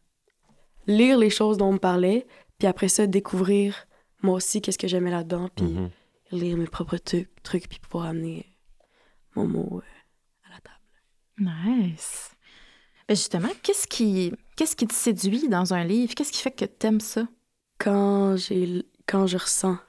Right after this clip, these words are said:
Speaker 1: des choses
Speaker 3: Mm.
Speaker 1: dans mon corps.
Speaker 2: Mhm.
Speaker 1: Un des plus beaux moments de ma vie pendant que je lisais, c'était dans La femme qui fuit.
Speaker 2: Ouais.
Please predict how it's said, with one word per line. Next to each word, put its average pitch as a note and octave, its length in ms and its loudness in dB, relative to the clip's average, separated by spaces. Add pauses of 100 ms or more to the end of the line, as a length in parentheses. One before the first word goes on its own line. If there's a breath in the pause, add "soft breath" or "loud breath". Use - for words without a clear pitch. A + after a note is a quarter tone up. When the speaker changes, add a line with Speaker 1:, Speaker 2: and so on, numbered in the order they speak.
(200 soft breath)
Speaker 1:
des F#3 140 0
choses E3+ 400 -4
Speaker 3:
Mm. C#3+ 40 -6 (560 soft breath)
Speaker 1:
dans F3 120 -2
mon E3+ 140 -2
corps. - 440 -8 (1080)
Speaker 2:
Mhm. E2 160 -10 (140)
Speaker 1:
Un G3 120 4
des F#3+ 140 4
plus G#3+ 360 0
beaux F#3+ 260 2
moments F3+ 300 2
de F3+ 60 2
ma E3+ 200 2
vie E3+ 640 -2 (340)
pendant F3 220 0
que F#3 100 -4
je E3 120 -4
lisais, E3+ 440 -4 (340 soft breath)
c'était - 180 -6
dans E3 380 -2 (440)
La F3 120 -2
femme E3 280 -4
qui - 140 -10
fuit. E3+ 360 -6 (760)
Speaker 2:
Ouais. F#2 160 -12